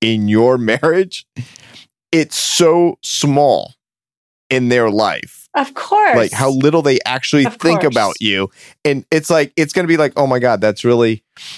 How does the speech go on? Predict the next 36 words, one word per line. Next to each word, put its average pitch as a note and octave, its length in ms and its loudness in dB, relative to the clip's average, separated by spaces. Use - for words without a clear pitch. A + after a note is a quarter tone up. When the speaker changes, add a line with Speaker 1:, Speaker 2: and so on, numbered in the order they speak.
Speaker 1:
really A#2 280 4
terrible G#2 420 0
that E2+ 180 -8
they're F#2+ 200 0
going F#2+ 260 -2
through C3 200 0
that." B2 260 2
Or, G#2 120 0
"Oh G#2 100 2
my G2 120 0
God, G#2 260 -2
this G2 160 -4
person G#2+ 420 -4
totally B2+ 440 2
blew A#2+ 300 0
up A#2 140 -2
their G#2 160 2
life. A#2+ 380 -2
Look B2+ 180 -2
at B2+ 60 0
all A#2+ 100 0
this G#2+ 160 -4
crazy A#2+ 420 -2
stuff C3+ 400 0
they C#3+ 180 2
did." C#3+ 380 2
And C3+ 140 0
then C3 140 2
the B2+ 80 0
next C3 240 -2
thing B2+ 220 0
you're A#2+ 100 2
gonna A#2 220 0
hear A#2 300 0
from G#2 420 0
is, G2+ 240 0